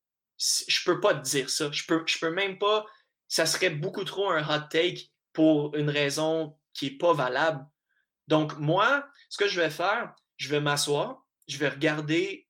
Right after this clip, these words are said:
les, les storylines de l'année avec, parce qu'il y en a, là.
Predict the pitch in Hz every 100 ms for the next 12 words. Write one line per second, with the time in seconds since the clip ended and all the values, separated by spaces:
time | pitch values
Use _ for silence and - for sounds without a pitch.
0 | - 147 143 139 139 135 139 - 151 143
1 | 143 156 160 143 135 127 135 165 185 _
2 | _ _ _ 143 131 147 147 - _ _
3 | 165 151 151 131 135 135 131 143 151 135
4 | 123 120